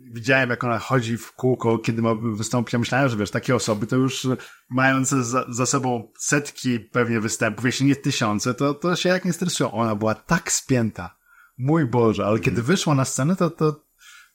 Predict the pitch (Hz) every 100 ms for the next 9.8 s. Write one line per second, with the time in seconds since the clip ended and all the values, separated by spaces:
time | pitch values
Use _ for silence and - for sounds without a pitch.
0 | - 127 131 131 - 120 120 147 160 160
1 | 151 147 151 151 - 147 131 98 - 95
2 | 92 92 92 95 101 101 101 104 113 113
3 | 107 117 110 110 104 98 - - 104 98
4 | 98 - - 101 101 107 - 120 104 101
5 | - - - - 143 151 113 90 90 92
6 | 104 107 110 - 117 95 90 98 95 104
7 | 95 90 90 92 95 151 143 120 131 -
8 | 92 147 143 135 - 123 135 - 123 120
9 | 110 _ - - 113 - 131